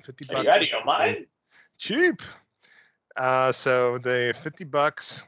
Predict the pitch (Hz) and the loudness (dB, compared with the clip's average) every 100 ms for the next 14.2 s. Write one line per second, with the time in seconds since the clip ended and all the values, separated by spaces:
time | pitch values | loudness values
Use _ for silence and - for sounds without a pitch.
0 | - - 123 120 131 143 123 - 131 127 | -12 -6 -2 -2 -2 -4 -6 -6 -4 -4
1 | 123 127 123 127 139 120 120 117 123 120 | -4 -6 -6 -6 -4 -4 -2 0 2 2
2 | 120 117 - 120 143 - 131 127 127 - | 0 0 -2 -2 -2 -6 -2 0 0 -6
3 | - 117 120 120 123 143 156 - 135 123 | -12 -10 -4 0 0 -2 -12 -10 -2 0
4 | 113 117 - _ _ - - - _ - | 0 -4 -8 _ _ -20 -20 -20 _ -6
5 | 113 113 113 123 117 - 135 127 131 - | -2 -2 -4 -8 -8 0 2 2 0 -4
6 | 143 135 131 120 117 110 - 127 - - | -4 -2 0 0 0 -4 -6 -8 -12 -10
7 | 123 113 - 123 120 120 113 - - 131 | -8 -8 -8 -4 -4 -4 -8 -14 -10 -8
8 | 117 135 120 120 - 123 120 120 - _ | -6 -6 -8 -8 -4 0 0 -2 -8 _
9 | - - - - - 127 127 120 127 - | -20 -20 -20 -10 -2 0 2 0 -2 -8
10 | 143 131 127 120 143 135 - 120 113 117 | -10 -6 -8 -4 -6 -4 -6 -6 -4 -6
11 | - 127 120 113 120 - 123 110 104 104 | -8 -6 -4 -4 -6 -8 -8 -6 -6 -6
12 | 104 101 _ _ _ _ _ _ _ _ | -10 -14 _ _ _ _ _ _ _ _
13 | _ - _ _ - 147 135 127 - 139 | _ -20 _ _ -4 2 2 0 -6 -12
14 | 120 - | -14 -18